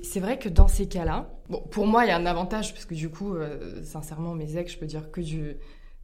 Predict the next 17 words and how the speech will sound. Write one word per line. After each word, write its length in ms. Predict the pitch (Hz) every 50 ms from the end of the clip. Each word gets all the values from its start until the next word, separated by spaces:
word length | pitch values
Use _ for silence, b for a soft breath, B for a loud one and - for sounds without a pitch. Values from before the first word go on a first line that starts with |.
| - - - - - -
que 120 | - 220
des 120 | 190 196
belles 220 | 185 170 196 190 190
choses 280 | 185 - 226 220 214 -
sur 260 | - - 190 180 185
eux, 160 | 196 202 202
il 40 | 196
y 20 | 175
a 60 | 156
vraiment 440 | 156 165 165 175 185 185 180 - -
aucune 300 | 208 202 - - 214 202
rancune, 680 | 180 180 175 175 - - 202 208 196 202 175 156 156
c'est 160 | 156 156 160
des 120 | 151 156 156
personnes 560 | 147 - - - - 165 165 156 156 160 160 - -
incroyables, 800 | 185 196 190 190 175 180 170 170 170 170 170 170 160 165 156 151
euh, 160 | 143 143 139